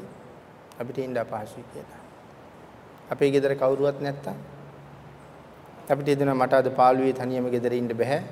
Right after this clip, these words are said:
ඒ නිසා මමත් අහවල් දිහාවට යනවා. එහෙම නැත්නම් රූප වාහිනිය ළඟටවත් ගිහිල්ලා කාලේ ගෙවන්න අපි තීරණය කරනවා. එහෙමත් බැරි නම් දුරකථනය හරි අතට අරගන්නවා.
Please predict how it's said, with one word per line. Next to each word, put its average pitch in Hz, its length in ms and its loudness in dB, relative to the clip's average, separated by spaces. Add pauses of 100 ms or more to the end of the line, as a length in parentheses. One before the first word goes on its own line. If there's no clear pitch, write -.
(760)
ඒ 156 140 6
නිසා 165 260 4
මමත් 151 340 2
අහවල් 117 300 0
දිහාවට 110 380 -6
යනවා. 117 320 -12 (1400)
එහෙම 160 180 8
නැත්නම් 180 300 8
රූප 160 200 8
වාහිනිය 180 420 8
ළඟටවත් 165 420 4
ගිහිල්ලා 143 380 4 (1040)
කාලේ 143 360 6
ගෙවන්න 139 280 6
අපි 135 160 2
තීරණය 123 400 0
කරනවා. 117 460 -6 (420)
එහෙමත් 170 360 6
බැරි 151 200 4
නම් 151 200 -4 (800)
දුරකථනය 180 560 4
හරි 160 240 4
අතට 135 220 2
අරගන්නවා. 113 600 -2